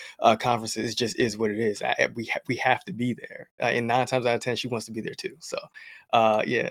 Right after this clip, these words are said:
yeah, I have my, I don't have much that I really need in order for me to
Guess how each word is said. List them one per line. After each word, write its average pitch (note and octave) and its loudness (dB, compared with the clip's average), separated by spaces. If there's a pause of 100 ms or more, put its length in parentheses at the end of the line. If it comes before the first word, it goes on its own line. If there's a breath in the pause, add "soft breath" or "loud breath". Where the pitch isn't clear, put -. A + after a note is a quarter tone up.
(200)
yeah, C#3 2
I C3 4
have C3 0
my, B2 0
I E3+ 4
don't F3 4
have C#3 2
much A2+ -2
that C#3 0
I C#3 2
really C#3+ 0
need D3+ 0
in - -4
order C3 0
for - -12
me C3 -2
to B2 0